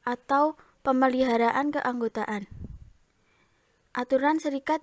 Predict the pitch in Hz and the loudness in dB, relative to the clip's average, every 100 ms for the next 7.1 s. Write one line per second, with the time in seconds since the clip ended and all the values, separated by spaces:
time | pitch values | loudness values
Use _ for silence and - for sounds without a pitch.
0 | 277 285 269 302 320 277 262 247 240 240 | -4 -6 -2 -2 -2 -2 -2 -2 -2 -4
1 | 285 302 320 - _ - 254 240 240 247 | -2 -2 -2 -6 _ -8 -4 -4 -4 -4
2 | 262 294 302 277 269 262 240 233 233 240 | -2 -4 -4 -6 -6 -4 -4 -4 -6 -6
3 | 240 - 262 - - 247 247 254 247 247 | -6 -6 -8 -8 -8 -6 -4 -6 -4 -2
4 | 240 233 233 - 208 202 220 202 _ _ | -2 -6 -10 -10 -10 -6 -6 -8 _ _
5 | _ _ _ _ _ _ _ _ _ _ | _ _ _ _ _ _ _ _ _ _
6 | _ _ 262 240 240 240 247 262 285 302 | _ _ -4 -4 -2 -2 -2 0 0 0
7 | - | -4